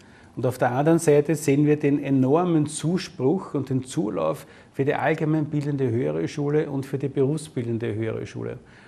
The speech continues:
Das heißt, da sprechen wir von sechzig, siebzig Prozent Zugang, die in der dualen Berufsausbildung fehlen.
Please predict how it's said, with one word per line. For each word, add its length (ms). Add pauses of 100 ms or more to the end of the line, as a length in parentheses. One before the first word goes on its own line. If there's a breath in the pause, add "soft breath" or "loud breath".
(160 loud breath)
Das 160
heißt, 180
da 60
sprechen 420
wir 120
von 140
sechzig, 420
siebzig 420
Prozent 440
Zugang, 340 (180)
die 240
in 140
der 100
dualen 460
Berufsausbildung 840
fehlen. 320